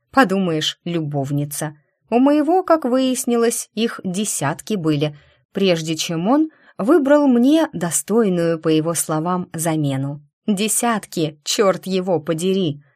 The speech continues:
А тут всего одна, пусть и молоденькая, хорошенькая, глупенькая. «Лика, она такая красивая!» заныла очередная обманутая жена,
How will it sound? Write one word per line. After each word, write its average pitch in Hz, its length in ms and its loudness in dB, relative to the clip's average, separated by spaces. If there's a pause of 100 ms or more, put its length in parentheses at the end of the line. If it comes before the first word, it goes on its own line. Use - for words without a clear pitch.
(200)
А 339 100 2
тут 415 160 2
всего 254 400 0
одна, 151 540 -4 (200)
пусть - 300 -2
и 165 60 0
молоденькая, 151 920 0 (180)
хорошенькая, 165 1080 0 (200)
глупенькая. 165 1300 -2 (460)
«Лика, 233 880 4 (200)
она 269 420 2
такая 254 680 0
красивая!» 226 1120 0 (320)
заныла 175 640 0
очередная 175 760 -2
обманутая 151 760 -2
жена, 190 380 -2